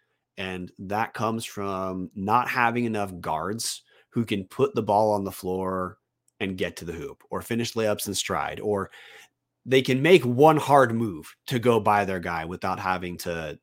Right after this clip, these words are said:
try to set up the move with, you know, like, three or four crossovers, which, hey, like, not a put down to Minnis. That's what he has to do, partially 'cause he's, like, five-foot-six and he's playing against a lot of tall dudes. So, like,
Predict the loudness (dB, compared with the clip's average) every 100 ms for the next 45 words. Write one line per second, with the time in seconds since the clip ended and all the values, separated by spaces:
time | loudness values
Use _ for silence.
0 | _ -10 -4 -4 -4 -4 -4 -4 -6 -6
1 | -6 -8 -10 -12 -12 -12 -10 -10 -12 -6
2 | -6 -4 -6 -6 -6 -6 -8 -14 -10 -6
3 | 2 4 4 4 2 2 -2 2 2 4
4 | 2 2 0 -4 -10 -20 -18 2 4 4
5 | 2 0 0 -2 0 0 0 -2 -2 -2
6 | -2 0 0 2 0 0 0 0 0 -4
7 | -4 -4 -4 0 0 2 4 4 4 -2
8 | -2 -2 -6 -6 -10 _ -20 -20 _ -4
9 | -2 -2 -2 2 4 4 2 0 2 2
10 | 2 2 2 0 -6 -4 -2 -4